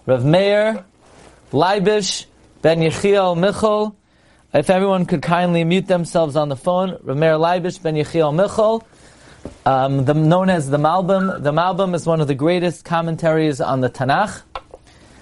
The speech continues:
The Briskers say that there are three Achroinim that have the Koyach of a Rishon.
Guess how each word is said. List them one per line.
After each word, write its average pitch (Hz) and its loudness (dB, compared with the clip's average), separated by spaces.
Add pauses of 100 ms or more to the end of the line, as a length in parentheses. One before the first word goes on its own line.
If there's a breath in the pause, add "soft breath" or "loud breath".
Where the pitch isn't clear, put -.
(360 soft breath)
The 131 0
Briskers 190 0
say 208 0 (1120 soft breath)
that 135 0
there 143 0
are 127 0
three 185 -2
Achroinim 165 0
that 135 2
have 135 -2
the 123 0 (840 soft breath)
Koyach 196 0
of 143 0
a 147 2
Rishon. 220 0